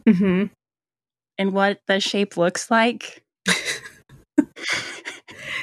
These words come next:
Speaker 1: Dare I even ask? <laughs>
Speaker 2: I mean, if you just look at the clip,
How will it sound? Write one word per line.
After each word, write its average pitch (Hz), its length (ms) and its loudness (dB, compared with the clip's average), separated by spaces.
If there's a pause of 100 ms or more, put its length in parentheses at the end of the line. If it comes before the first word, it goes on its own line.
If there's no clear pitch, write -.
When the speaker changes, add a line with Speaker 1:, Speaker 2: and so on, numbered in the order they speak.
(160)
Speaker 1:
Dare 208 280 8
I 220 120 8
even 208 380 4
ask? - 640 4
<laughs> - 60 -20 (1500)
Speaker 2:
I 202 100 4
mean, 202 480 0 (100)
if - 220 -14
you 220 200 2
just 233 220 0
look 220 200 2
at 220 160 0
the 196 80 -2
clip, 202 500 4